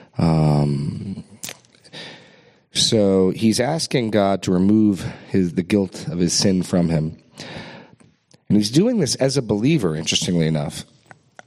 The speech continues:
David, when he committed the sin with Bathsheba, uh, has the Spirit. He's, he's righteous in the sense that he's trusted in God.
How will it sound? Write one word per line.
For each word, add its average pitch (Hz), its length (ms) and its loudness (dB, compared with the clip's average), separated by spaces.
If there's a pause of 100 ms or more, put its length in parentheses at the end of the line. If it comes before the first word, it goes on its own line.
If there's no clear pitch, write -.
(800)
David, 120 440 2
when 113 120 2
he 104 280 0
committed 107 380 0
the 101 100 2
sin 110 220 0
with 98 120 -2
Bathsheba, 92 640 0 (640)
uh, 78 200 0
has 90 260 0
the 85 80 -2
Spirit. 127 560 0 (300)
He's, 87 640 0
he's 80 500 -2
righteous 120 720 0
in 92 200 -2
the 87 100 -4
sense 104 260 -2
that 87 80 -2
he's 87 220 0
trusted 104 520 -2
in 90 180 -2
God. 104 440 0